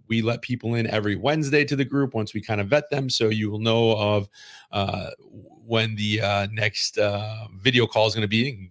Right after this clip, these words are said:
jump on and get your questions answered. And we also have the video chat for, uh, the Inner Circle group, uh, which is coming up. So that being said, um,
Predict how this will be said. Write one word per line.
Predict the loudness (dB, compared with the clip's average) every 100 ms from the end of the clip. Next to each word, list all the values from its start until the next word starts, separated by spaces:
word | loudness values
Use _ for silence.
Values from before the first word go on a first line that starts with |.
| -6
jump | -4 0
on | 2 0
and |
get | -2 -6
your | -8
questions | -2 -2 0 -6 -2
answered. | -2 2 0 -2 -14 -14 0
And | 4
we |
also | 4 4 4
have | 4 4
the | 2
video | 2 4 6 4
chat | 2 2 0 -4
for, | -2 2 4 4 2 -4 -20 _ -4
uh, | 0 2 2 0
the | -4 -2 0 0 -2 -4 _ -16 -2
Inner | 0 2
Circle | 2 2 4 4 2
group, | 4 4 4 -2 -20 -20 -12 -4
uh, | 0 2
which | 2 2 0 0
is | 0 0
coming | 0 0 2 2
up. | 0 -2 -4
So | 0 4 4 4 0 -10 -20 -20 -6
that | 0 0 0 2
being | 4 4 2
said, | 0 4 4 4 2
um, | 0 2 2 0 -2